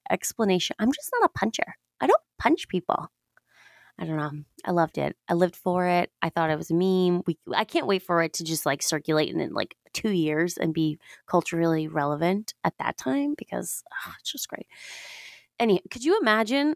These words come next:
if, if that came out right when Will Smith knocked out Chris Rock?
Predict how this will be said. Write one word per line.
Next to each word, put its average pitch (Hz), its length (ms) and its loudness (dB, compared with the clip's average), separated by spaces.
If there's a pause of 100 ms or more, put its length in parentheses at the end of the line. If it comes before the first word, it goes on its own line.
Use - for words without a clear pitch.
if, - 220 -4 (100)
if - 200 0
that 214 200 4
came 233 220 2
out 202 260 2
right 190 220 4
when 190 160 2
Will 185 220 4
Smith 180 580 0 (1400)
knocked 190 420 4
out 185 280 4 (120)
Chris 196 300 0
Rock? 185 380 2